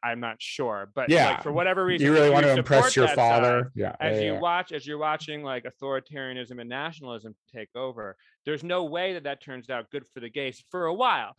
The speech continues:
Speaker 1: The gays can be a big part of it, like, in Nazi Germany, the gays were a major part of the to-do in the beginning. They were,
Speaker 2: Yeah.
Speaker 1: they were, they were throwing all the hootenannies, you know?
Speaker 2: Yeah. <laughs>
Speaker 1: Um,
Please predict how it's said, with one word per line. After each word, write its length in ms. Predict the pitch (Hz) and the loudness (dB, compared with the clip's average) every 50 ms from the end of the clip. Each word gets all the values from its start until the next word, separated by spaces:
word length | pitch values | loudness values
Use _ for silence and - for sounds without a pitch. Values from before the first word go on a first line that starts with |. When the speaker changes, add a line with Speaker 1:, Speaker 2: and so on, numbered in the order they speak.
| _ _ | _ _
Speaker 1:
The 80 | - 151 | -8 -4
gays 220 | 147 196 202 202 | -2 0 0 -2
can 120 | - 214 180 | -2 -4 -2
be 80 | 165 160 | -2 -2
a 40 | 131 | -2
big 240 | 120 196 196 175 - | -2 -4 -6 -6 -6
part 260 | - 180 160 160 151 | -4 -2 -2 -2 -2
of 180 | 147 131 127 135 | -6 -8 -8 -8
it, 140 | 139 127 - | -8 -6 -6
like, 220 | 135 131 131 - 151 | -6 -8 -8 -8 -10
in 160 | 139 135 131 | -12 -10 -8
Nazi 280 | 135 135 127 123 - 139 | -6 -6 -6 -8 -8 -12
Germany, 380 | 110 131 123 117 120 127 135 | -10 -8 -6 -6 -6 -8 -10
the 100 | 123 127 | -10 -10
gays 260 | 120 123 117 117 113 120 | -8 -6 -6 -6 -8 -8
were 160 | 123 117 120 | -8 -8 -8
a 60 | 117 | -8
major 360 | 113 117 127 170 214 202 156 | -8 -6 -4 -4 -2 -2 -4
part 220 | - - 120 104 104 | -2 -2 -4 -4 -4
of 60 | 101 | -4
the 60 | 107 | -8
to-do 400 | - - 110 104 101 92 78 - _ _ _ - | -10 -12 -12 -10 -10 -10 -10 -12 _ _ _ -12
in 80 | 120 117 | -10 -8
the 80 | 117 | -6
beginning. 440 | 107 113 104 107 98 92 92 110 113 - | -6 -6 -6 -8 -10 -12 -14 -14 -6 -2
They 120 | 139 139 | 0 2
were, 100 | 160 185 | 4 4
Speaker 2:
Yeah. 160 | 202 - - | 4 4 2
Speaker 1:
they 160 | - - 156 190 | 0 -2 -4 -2
were, 180 | 202 202 190 | -2 -2 -2
they 160 | 147 147 165 | -2 -2 -2
were 100 | 214 233 | -2 -2
throwing 240 | - - 151 160 156 | -4 -4 -6 -4 -4
all 100 | 156 160 | -4 -4
the 60 | 160 | -2
hootenannies, 580 | 165 196 254 285 220 135 110 98 - - - - | -2 -4 -4 -6 -6 -10 -10 -12 -14 -18 -20 -16
you 60 | 123 | -12
know? 100 | 120 110 - | -10 -4 -2
Speaker 2:
Yeah. 120 | 127 - - | -2 0 0
<laughs> 300 | 143 123 - - - 220 | 0 -2 -2 0 0 0
Speaker 1:
Um, 460 | - 156 156 156 147 147 143 139 147 | 0 0 0 0 0 0 0 -2 -4